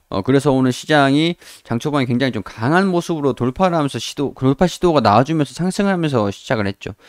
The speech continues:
근데 이제 시간이 지날수록 매도 폭을 확대를 하면서 지금 이천, 삼천, 오천, 어,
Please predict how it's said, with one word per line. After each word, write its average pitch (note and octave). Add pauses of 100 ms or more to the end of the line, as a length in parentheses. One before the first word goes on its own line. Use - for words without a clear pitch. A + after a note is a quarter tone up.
(400)
근데 D3+
이제 B2
시간이 -
지날수록 A2
매도 A2
폭을 B2
확대를 C3+
하면서 A#2 (420)
지금 A2
이천, A2+
삼천, A#2
오천, G2 (320)
어, -